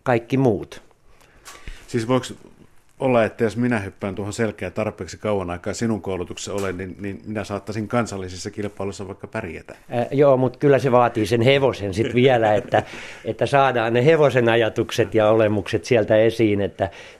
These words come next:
Speaker 1: ei tällä korvata sitä, tää ei koskaan korvaa hevosta, mutta tällä, tällä, tää on niin kuin hyvä tuki siihen ratsastukseen. Tällä,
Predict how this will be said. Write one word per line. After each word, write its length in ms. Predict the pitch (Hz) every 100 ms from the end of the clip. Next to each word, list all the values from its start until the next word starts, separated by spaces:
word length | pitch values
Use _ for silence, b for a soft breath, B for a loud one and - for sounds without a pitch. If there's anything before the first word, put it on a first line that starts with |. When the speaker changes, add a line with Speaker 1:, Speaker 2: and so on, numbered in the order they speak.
| B
Speaker 1:
ei 120 | 127
tällä 240 | 117 131 123
korvata 480 | - 113 98 - -
sitä, 420 | - 131 107 92 -
tää 100 | 117
ei 60 |
koskaan 420 | 117 123 - 101 95
korvaa 360 | 98 95 101
hevosta, 540 | 92 117 98 - - 82 - B B B
mutta 420 | 117 117 - 101 - - -
tällä, 280 | 113 107 107 _ -
tällä, 240 | 113 110
tää 220 | - 113
on 80 | 113
niin 120 | 113
kuin 160 | 117 113
hyvä 280 | 147 120 113 - _
tuki 420 | - - 107 - - _ _ b b b b
siihen 320 | 104 92 98
ratsastukseen. 800 | 104 - 95 - 98 - 95 87
Tällä, 300 | 110 104